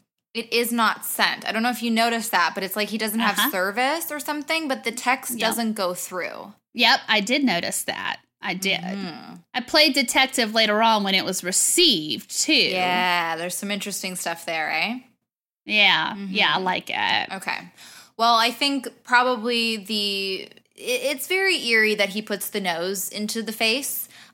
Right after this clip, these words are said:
Speaker 1: I, I get it. You wanna make sure it's read as the smiley face, but the nose, I don't know. It always feels extra to me. So
Speaker 2: That's very extra. It's so Mister C.
Speaker 1: It's
Speaker 2: Ugh.
Speaker 1: so Mister C. It's the way he does all caps all the time because he's just
Speaker 2: Yeah.
Speaker 1: so, like, you know, turned up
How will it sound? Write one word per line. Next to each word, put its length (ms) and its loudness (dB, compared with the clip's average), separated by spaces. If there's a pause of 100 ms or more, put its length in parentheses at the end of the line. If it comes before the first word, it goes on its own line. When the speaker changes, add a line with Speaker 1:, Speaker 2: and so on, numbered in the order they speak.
Speaker 1:
I, 260 2
I 60 2
get 360 2
it. 280 0
You 120 -6
wanna 200 0
make 200 -2
sure 240 -2
it's 160 -4
read 320 2
as 240 0
the 80 -10
smiley 500 -4
face, 360 -2
but 160 -6
the 100 -2
nose, 460 -2
I 80 -2
don't 140 -2
know. 120 -2
It 80 -2
always 240 -2
feels 240 -4
extra 360 -6
to 140 -12
me. 280 -12 (240)
So 340 -12
Speaker 2:
That's 200 -4
very 280 4
extra. 440 0
It's 100 -2
so 260 2
Mister 320 0
C. 400 -2
Speaker 1:
It's 160 -2
Speaker 2:
Ugh. 200 4
Speaker 1:
so 240 6
Mister 340 -2
C. 220 -2
It's 140 -2
the 80 -4
way 160 2
he 120 -2
does 200 0
all 240 0
caps 440 0
all 160 2
the 100 -6
time 320 -4
because 320 -4
he's 180 -2
just 280 -4
Speaker 2:
Yeah. 180 4
Speaker 1:
so, 300 2
like, 420 -2 (340)
you 120 -8
know, 220 -6
turned 320 -2
up 300 -2